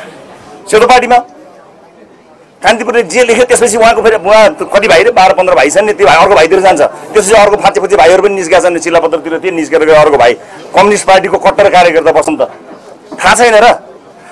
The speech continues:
तपाईँहरू यो कुरा खुलेर गर्न सक्नुहुन्न। तपाईँहरूको जीवनमा यो कुरा हुने थिएन। आज मैले आँट गरिदिएँ क्या मैले।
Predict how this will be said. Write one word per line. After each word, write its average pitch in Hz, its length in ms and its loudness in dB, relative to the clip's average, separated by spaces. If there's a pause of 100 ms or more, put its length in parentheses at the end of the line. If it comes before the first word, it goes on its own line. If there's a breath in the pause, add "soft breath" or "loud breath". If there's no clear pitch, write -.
तपाईँहरू 269 240 2
यो 277 80 0
कुरा 247 240 2
खुलेर 240 320 0
गर्न 196 180 2
सक्नुहुन्न। 139 720 -2
तपाईँहरूको 226 400 2
जीवनमा 226 400 2
यो 226 80 4
कुरा 185 240 2
हुने 143 160 -2
थिएन। 156 100 2
आज 170 220 2
मैले 165 160 2
आँट 160 240 2
गरिदिएँ 131 320 0
क्या - 100 -2
मैले। 104 220 -6